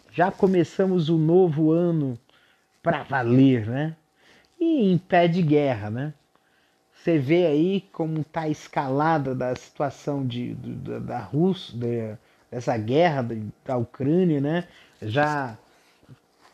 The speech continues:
o, as tropas russas estão perto da capital Kiev, com explosão de, de torre, de, de, de coisa de cidade,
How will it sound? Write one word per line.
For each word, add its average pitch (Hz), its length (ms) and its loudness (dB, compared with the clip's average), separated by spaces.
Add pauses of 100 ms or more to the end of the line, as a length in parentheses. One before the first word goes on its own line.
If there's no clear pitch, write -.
(920)
o, 127 360 -4
as 139 500 -12
tropas 175 480 2
russas 170 420 -2
estão 156 380 0
perto 170 460 0
da 151 120 0
capital 143 460 -6
Kiev, 143 680 -4 (480)
com 214 560 0 (600)
explosão 165 1000 0
de, 123 680 -4 (1200)
de 123 220 -2 (240)
torre, 143 640 2
de, 120 240 -6
de, 120 500 -12
de 123 100 -12
coisa 156 340 -4
de 139 100 -6
cidade, 139 960 0